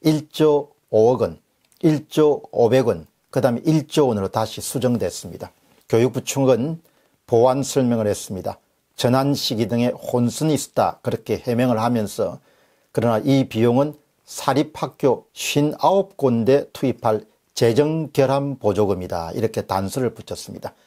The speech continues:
그러나 실제 비용은 자사고 등이 무상교육 대상이 되기 때문에 학생 수업료 등을 고려하면 추가 비용만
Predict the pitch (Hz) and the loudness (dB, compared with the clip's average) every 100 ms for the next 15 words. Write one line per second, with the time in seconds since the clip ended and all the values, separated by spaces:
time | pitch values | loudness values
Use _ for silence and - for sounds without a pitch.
0 | _ _ _ - 110 110 - - 143 - | _ _ _ -4 -2 -2 -2 -4 -4 0
1 | 147 143 123 143 117 135 - _ _ - | 0 2 2 2 2 -2 -10 _ _ 0
2 | 123 135 123 113 127 127 113 - _ 107 | 0 0 0 -2 0 0 -2 -6 _ -2
3 | 110 135 139 117 107 101 - 104 - - | 0 0 0 2 0 -2 -2 -2 -2 -8
4 | 117 113 98 - 101 95 117 117 _ _ | -6 -4 -6 -8 -10 -6 -6 -8 _ _
5 | _ - 143 - 151 139 120 - 151 127 | _ -8 -8 -2 -2 -2 -6 -4 -2 0
6 | 110 110 104 95 - 101 110 113 113 85 | 0 -2 -6 -8 -6 -4 0 0 -2 -6
7 | _ - - 131 156 165 147 147 151 101 | _ -10 -4 0 2 2 0 0 0 -4